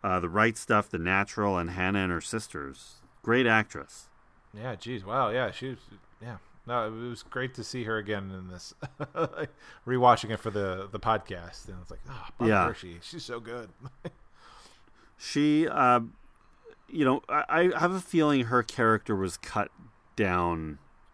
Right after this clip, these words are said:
Speaker 1: in the editing room as well. I feel like there was more to their relationship, you know, their love story, uh, throughout the film,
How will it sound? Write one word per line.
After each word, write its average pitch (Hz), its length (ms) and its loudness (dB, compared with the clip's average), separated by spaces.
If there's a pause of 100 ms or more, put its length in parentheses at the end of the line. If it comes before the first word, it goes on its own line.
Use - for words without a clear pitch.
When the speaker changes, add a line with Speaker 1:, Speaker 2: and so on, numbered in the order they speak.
(140)
Speaker 1:
in 92 120 -2
the 90 160 0
editing 80 380 -4
room 80 200 -4
as 76 160 -8
well. 80 240 -2
I 87 100 -2
feel 165 260 4
like 123 200 6 (440)
there 104 100 -2
was 101 160 2
more 104 300 6
to 107 100 4
their 95 200 2
relationship, 87 760 -4 (180)
you 110 140 -6
know, 85 120 -4
their 82 180 -2
love 82 420 -4 (240)
story, 80 600 -4 (160)
uh, 85 360 -4 (300)
throughout 90 320 0
the 87 80 -6
film, 80 480 -6